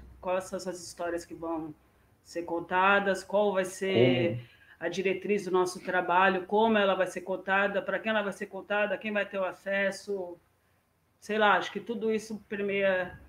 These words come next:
Speaker 1: esse lugar e o trabalho. Também, da onde iniciou esse trabalho, que foi com o Ivan, que ele também tem essa diretriz, esse foco no desenvolvimento do trabalho dele, que é multiplicar, multiplicar essa ação dos jogos, tá ligado?
Speaker 2: E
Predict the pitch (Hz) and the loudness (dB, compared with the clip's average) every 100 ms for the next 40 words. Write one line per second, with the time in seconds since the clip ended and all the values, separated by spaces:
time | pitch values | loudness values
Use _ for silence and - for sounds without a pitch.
0 | - 147 175 175 196 196 180 185 190 202 | -20 -12 -12 -6 -2 2 6 8 8 6
1 | 196 196 196 208 202 190 180 170 160 185 | 4 0 -4 -4 4 6 6 4 -2 -4
2 | 196 208 214 220 196 185 185 208 220 226 | 0 2 2 0 -2 -4 2 4 4 2
3 | 233 226 - 214 196 - 190 185 202 196 | -2 -4 -4 -4 -4 -6 -8 -2 0 0
4 | 196 202 - 202 170 196 202 185 180 175 | -2 -10 -6 -6 2 2 2 0 -8 -8
5 | 190 202 196 196 196 190 180 185 180 - | -6 -4 -4 -4 -6 -6 -10 -6 -6 -6
6 | 190 196 190 - _ _ _ _ _ 175 | -4 -2 -4 -10 _ _ _ _ _ -10
7 | 175 - - 185 185 185 185 180 _ _ | -10 -10 2 6 6 4 -4 -8 _ _
8 | _ _ - 180 185 180 175 180 180 170 | _ _ 0 0 0 -2 0 0 -2 -4
9 | 175 175 180 175 185 180 185 190 190 202 | -4 0 0 0 0 0 2 2 2 0
10 | - 233 220 202 208 202 180 - 214 185 | -4 -6 -6 2 2 2 -2 -4 -6 -2
11 | 196 - 190 202 185 175 180 196 202 180 | -2 -2 -8 -6 -6 -2 0 4 4 2
12 | 180 - _ 156 156 170 151 151 - _ | -4 -10 _ -12 -6 -4 -6 -10 -18 _
13 | _ _ - 117 120 107 | _ _ -6 -2 0 -2